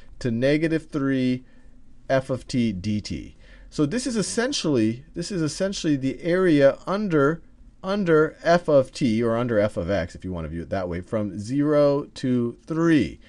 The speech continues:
And this is pretty straightforward to figure out, but we have to be careful here, because this area, this area right over here, this would be the integral, let me do this in a color that you can see, that area right over there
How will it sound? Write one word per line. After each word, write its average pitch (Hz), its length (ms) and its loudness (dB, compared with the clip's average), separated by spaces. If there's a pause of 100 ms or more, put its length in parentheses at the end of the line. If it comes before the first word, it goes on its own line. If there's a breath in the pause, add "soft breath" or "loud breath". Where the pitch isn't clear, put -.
(240 loud breath)
And 147 100 -4
this 208 140 -6
is 214 80 -6
pretty 220 340 -4
straightforward 165 720 0
to 127 80 -6
figure 104 340 -4
out, 98 160 -2
but 123 80 -10
we 135 160 0
have 185 420 -2
to 165 80 -6
be 147 160 -2
careful 180 440 -4
here, 85 280 -8 (440 loud breath)
because 143 360 2
this 214 220 -4
area, 156 560 4 (300)
this 156 280 -6
area 151 420 2
right 120 300 2
over 107 240 -2
here, 98 400 -4 (440 soft breath)
this 226 300 2
would 190 160 0
be 135 260 2
the 127 220 -4
integral, 127 640 0
let - 140 -14
me 101 60 -6
do 92 80 -4
this 92 140 -8
in 82 60 -8
a 78 60 -10
color 82 300 -4
that 71 140 -8
you 76 60 -12
can 71 160 -12
see, 69 340 -8 (360 soft breath)
that 147 260 4
area 185 380 2
right 135 240 6
over 117 220 0
there 87 340 -2